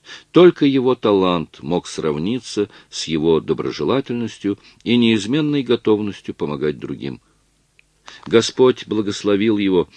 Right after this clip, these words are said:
не спаслав ему в час тяжких бедствий для Франции безмятежную кончину в кругу его детей.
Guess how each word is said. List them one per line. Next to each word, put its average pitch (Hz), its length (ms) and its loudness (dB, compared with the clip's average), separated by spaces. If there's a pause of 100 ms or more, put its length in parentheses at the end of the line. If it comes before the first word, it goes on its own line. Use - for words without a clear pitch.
(160)
не 101 140 0
спаслав 110 580 0
ему 107 260 -2
в - 140 -14
час - 500 -2
тяжких 107 560 -2
бедствий 82 520 -4
для 73 180 -4
Франции 101 720 -8 (460)
безмятежную 76 880 -4
кончину 95 600 -8
в - 100 -20
кругу 71 320 -8
его 69 200 -8
детей. 60 540 -16